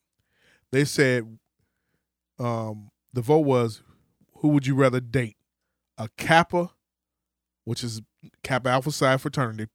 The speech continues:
member, or a blood? Seventy-five percent of the people voted blood. Women.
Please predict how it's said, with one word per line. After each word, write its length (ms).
member, 440
or 300
a 80
blood? 540
Seventy-five 600
percent 280
of 60
the 60
people 280
voted 400
blood. 380
Women. 300